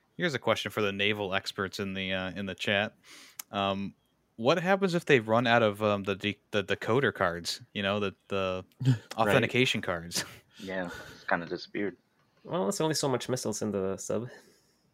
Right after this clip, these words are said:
Speaker 1: But, like, that's for just sending regular messages, right?
Speaker 2: Yeah.
Speaker 1: That's
Speaker 2: So it's
Speaker 1: how,
Speaker 2: like they
Speaker 1: that's how they, that's how they see if it's, like, a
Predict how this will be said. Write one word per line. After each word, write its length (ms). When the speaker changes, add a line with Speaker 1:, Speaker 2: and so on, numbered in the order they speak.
Speaker 1:
But, 240
like, 140
that's 220
for 280
just 220
sending 240
regular 340
messages, 560
right? 260
Speaker 2:
Yeah. 340
Speaker 1:
That's 160
Speaker 2:
So 60
it's 80
Speaker 1:
how, 60
Speaker 2:
like 80
they 80
Speaker 1:
that's 140
how 120
they, 160
that's 200
how 100
they 120
see 280
if 120
it's, 180
like, 140
a 180